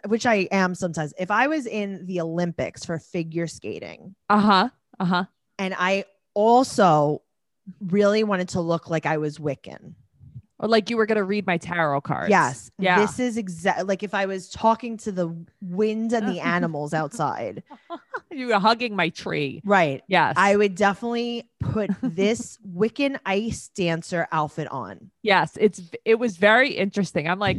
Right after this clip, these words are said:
Speaker 2: "Hmm, nice headband." <laughs>
Speaker 1: Well, she's having a surgery next week for her quote unquote breathing problem for her runny nose. A K A she's having a nose job.
Speaker 2: Right, which is fine, but just, like, say it.
Speaker 1: Listen, I'm gonna tell you a secret.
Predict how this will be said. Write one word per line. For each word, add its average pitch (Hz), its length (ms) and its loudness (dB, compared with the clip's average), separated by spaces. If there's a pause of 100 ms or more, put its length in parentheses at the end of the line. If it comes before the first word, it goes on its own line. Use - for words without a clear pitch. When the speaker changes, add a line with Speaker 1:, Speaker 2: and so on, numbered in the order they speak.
(160)
Speaker 2:
"Hmm, 392 280 -12 (420)
nice 320 220 0
headband." 185 800 0
<laughs> - 40 -20 (360)
Speaker 1:
Well, 214 200 2
she's 302 220 -4
having 403 320 4
a 440 40 -2
surgery 208 560 0
next 175 260 -6
week 185 160 -2
for 185 180 -4
her 175 220 0
quote 220 240 0
unquote 190 400 0
breathing 180 720 -2
problem 156 500 0
for 170 160 -10
her 170 160 -6
runny 160 460 0
nose. 139 420 -4
A 269 120 0
K 277 180 -2
A 226 40 -4
she's 247 220 -12
having 233 240 -4
a 180 40 -2
nose 143 360 0
job. - 440 -10 (240)
Speaker 2:
Right, 359 180 2
which 339 220 2
is 320 120 -2
fine, 285 380 2
but 233 160 -2
just, - 180 -8
like, 349 140 -8
say 156 360 -4
it. 302 200 -4 (360)
Speaker 1:
Listen, - 460 -10 (120)
I'm 190 120 2
gonna 185 140 -2
tell 139 180 -6
you 120 140 -8
a 120 60 -10
secret. - 480 -16